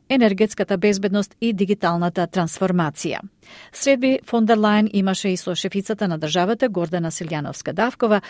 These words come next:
која исто така уште во текот на денот претходно посочи дека ќе очекува конструктивни предлози и решенија за надминување на спорот меѓу Скопје и официјална Софија.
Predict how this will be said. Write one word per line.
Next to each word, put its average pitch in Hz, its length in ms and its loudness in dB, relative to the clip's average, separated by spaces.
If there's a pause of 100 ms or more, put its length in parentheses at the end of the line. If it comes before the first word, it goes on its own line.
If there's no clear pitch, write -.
(220)
која 214 300 6
исто 262 260 0
така 196 360 2
уште 214 300 -2
во 175 140 0
текот 226 380 0
на 151 200 -6
денот 220 360 2 (280)
претходно 233 460 0
посочи 220 500 0 (280)
дека 233 240 2
ќе 202 180 2
очекува 208 460 2
конструктивни 196 720 0
предлози 226 480 2
и 220 80 2
решенија 208 640 2
за 196 140 0
надминување 190 640 0
на 151 160 -2
спорот 233 460 0
меѓу 147 180 -6
Скопје 220 500 0
и 208 200 -2
официјална 170 580 -4
Софија. 143 520 -4